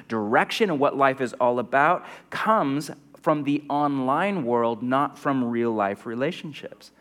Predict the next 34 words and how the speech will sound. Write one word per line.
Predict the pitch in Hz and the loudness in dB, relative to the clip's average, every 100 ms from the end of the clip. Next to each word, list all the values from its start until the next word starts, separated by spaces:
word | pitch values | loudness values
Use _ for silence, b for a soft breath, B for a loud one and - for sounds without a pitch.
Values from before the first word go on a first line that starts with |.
| B B B | B B B
This | - 180 | -6 -2
is | |
the | 196 | 0
most | 190 165 127 | 2 0 -2
gracious | 120 131 143 175 208 185 | 0 2 2 2 0 -2
interpretation | - 135 - 143 135 139 139 143 120 | -2 -2 -2 -4 -4 -2 -2 -2 -4
I | 110 | -4
can | 117 117 | -4 -6
think | - 143 | -6 -4
of, | 135 104 | -4 -6
of | 107 | -8
why | 107 113 120 127 | 0 2 2 0
people | - 143 151 113 | -4 -4 -2 -2
believe | 104 107 104 113 110 | -2 -4 -2 -4 -4
conspiracy | 135 117 - 151 175 143 | -8 -6 -2 0 0 -6
theories | 123 95 85 - 98 B B B - | -6 -6 -6 -10 -14 B B B -6
and | 120 | 0
follow | 127 120 127 | 2 4 2
fake | 123 131 127 | 0 -2 -2
news. | 131 147 196 90 - B B | -4 -4 -6 -10 -14 B B
It's | - 123 | -10 -4
because | 143 143 160 131 | -4 0 0 0
their | 131 151 165 | 2 4 4
people | 165 - - 202 214 170 147 139 139 | 2 -6 -2 0 2 4 4 4 4
are | 135 131 | 4 2
online | 135 131 123 120 131 147 139 120 | 0 0 0 0 2 2 0 -2
more | 117 117 | 0 0
than | 110 113 | 0 -2
they | 113 110 | -2 -2
are | 92 98 | 0 -2
in | 98 95 | -2 -6
the | 92 | -8
real | 92 92 | -8 -8
world. | 87 87 92 - | -8 -8 -8 -12